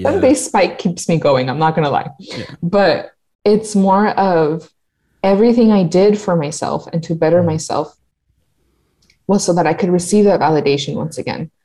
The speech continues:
Speaker 2: Yeah.
Speaker 1: And
Speaker 2: Mm.
Speaker 1: it came very hard and fast where I was like, "Oh, that actually has to come from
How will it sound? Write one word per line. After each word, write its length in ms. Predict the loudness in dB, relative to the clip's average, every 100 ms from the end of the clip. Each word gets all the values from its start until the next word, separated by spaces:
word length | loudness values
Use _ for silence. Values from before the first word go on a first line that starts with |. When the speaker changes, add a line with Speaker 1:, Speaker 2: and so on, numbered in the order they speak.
| _ _ _ _ _ -16
Speaker 2:
Yeah. 240 | -14 -14 _ _ _ _ -4
Speaker 1:
And 520 | 0 2 2 2 0 -6
Speaker 2:
Mm. 60 | -14 _ _ _ _ -2
Speaker 1:
it 120 | 0 2
came 180 | 2 4
very 260 | 4 4
hard 240 | 2 2 0
and 140 | 0
fast 360 | 0 0 -2 -4
where 100 | -4
I 40 | -4
was 120 | -2
like, 200 | -4 -4 -2 2
"Oh, 320 | 2 0 -4 _ -2
that 140 | 2
actually 320 | 2 2 0
has 180 | 0 0
to 60 | -4
come 240 | -4 -4
from 160 | -2